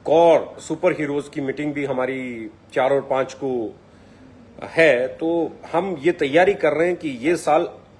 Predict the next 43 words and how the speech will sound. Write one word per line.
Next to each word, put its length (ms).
हर 180
Indian 440
direct 260
seller 260
के 200
लिए, 300
ना 140
सिर्फ 280
ओके 180
लाइफ 260
केयर 140
के 120
लिए, 140
पूरी 360
industry 400
के 100
लिए 120
बहुत 300
बेहतरीन 440
हो। 220
जहां 260
पे 160
भी 100
कोई 220
कहीं 260
पे 120
काम 280
कर 140
रहा 180
है, 40
वो, 440
वो 360
हमसे, 500
आ, 140
inspire 480
हो 360
और 260
better 220
करे 240
इस 140
industry 400
के 100
अंदर। 380